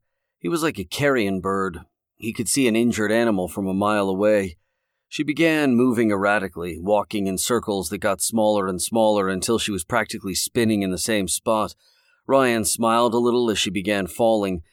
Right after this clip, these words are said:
and for some weird reason, he didn't want to fuck. He wanted to feast. There was a flash past him, and he knew, of course, Miss Goody Two-Shoes, Sarah, was going to catch Jill before her head could hit the ground. He was hoping that would happen.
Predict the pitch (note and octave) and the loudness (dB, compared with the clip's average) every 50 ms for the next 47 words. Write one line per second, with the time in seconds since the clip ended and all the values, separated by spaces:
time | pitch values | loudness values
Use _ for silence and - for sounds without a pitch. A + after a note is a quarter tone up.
0 | _ _ - A2 A2+ G#2 B2+ - - E3 D3+ C3+ A#2+ A#2+ B2+ C3 B2+ A2 F#2+ A#2+ | _ _ -6 -6 -4 -4 -4 0 0 2 2 4 4 2 2 2 0 0 0 -2
1 | B2+ A#2+ G#2 G2+ G#2 G2+ F#2+ F2+ F2+ G#2 G#2+ G2+ F2 G2 A#2+ A2+ G#2+ G#2+ G2 G#2 | -2 -2 -2 -2 -2 -2 -2 -2 -2 -2 -2 -2 0 -2 -2 0 0 -2 0 0
2 | A2 G#2 - F2+ E2+ - - A#2+ A#2+ G2+ E2+ - - - _ _ _ _ _ _ | 0 0 -2 -6 -8 -4 0 0 0 0 -2 -6 -14 -20 _ _ _ _ _ _
3 | _ _ _ _ _ - F#2+ G2 G#2+ A2 G#2 G2 D#2 D2+ - - - A#2+ A#2+ A2+ | _ _ _ _ _ -8 -4 -2 0 0 0 -2 -4 -8 -10 -4 -2 0 0 0
4 | G#2 - - - - - - _ _ _ _ _ _ _ _ _ _ _ _ - | 0 -2 -4 -6 -8 -12 -18 _ _ _ _ _ _ _ _ _ _ _ _ -4
5 | - B2+ A#2+ A2 G#2+ G2 - - C#3 C3 B2+ B2 A2 G#2 - - - B2+ B2+ A#2+ | -2 -2 -2 -2 -4 -6 -2 2 2 4 4 4 2 0 -2 -4 -2 0 2 2
6 | A2+ - - - F#2+ F2+ F#2+ G#2 A2 B2 B2+ D3 D#3+ D#3 B2+ A2 F#2 - - D3 | 2 0 -2 -4 -4 -2 -2 0 0 2 2 4 4 4 2 0 0 -2 0 2
7 | D3 B2 G2+ - - G2+ G#2 G2+ F#2 - - A2+ G2 G2 F2+ - - C#3 A#2 - | 2 2 2 0 -2 -4 -4 -4 -4 -2 -2 -2 -2 -2 -2 -2 0 0 0 0
8 | - - G#2 F#2+ F#2+ F2+ - - C3+ B2+ A#2 G2+ F2+ F2+ F#2 G2 G2 E2+ - F#2+ | 0 -2 -2 -2 -2 -2 -2 0 2 2 2 2 2 0 -2 -4 -4 -4 -4 -4
9 | F2+ E2+ E2 - - B2+ A#2+ - - - D#2+ - G#2+ A2+ G#2+ G2 F#2 F2+ D#2+ - | -4 -4 -6 -6 -4 -4 -4 -4 -4 -8 -6 -2 0 2 2 2 0 -2 -6 -10
10 | _ _ _ _ - G#2 - - A2+ F#2+ F#2+ F#2+ F2+ G#2+ B2 A2+ F2+ - G2 F2+ | _ _ _ _ -10 -8 -4 -2 -2 -2 -2 -2 0 0 0 0 0 -2 -6 -8
11 | F#2 E2 - - F#2+ G#2 G#2+ G#2+ G2 F#2 F2+ E2 - - _ _ _ _ _ _ | -8 -8 -8 -4 -2 0 0 0 0 0 -2 -4 -6 -12 _ _ _ _ _ _
12 | _ _ _ _ _ _ _ - E3+ E3 C#3 A#2 - D3+ F#3 - - G#2 F#2+ F#2 | _ _ _ _ _ _ _ -6 -4 -4 -4 0 2 2 2 2 2 0 -2 0
13 | F2+ E2+ E2+ F2 F2+ F#2+ F#2+ F2+ - F2+ E2+ D#2 C#2 | -2 -2 -4 -4 -4 -4 -4 -4 -4 -6 -8 -8 -10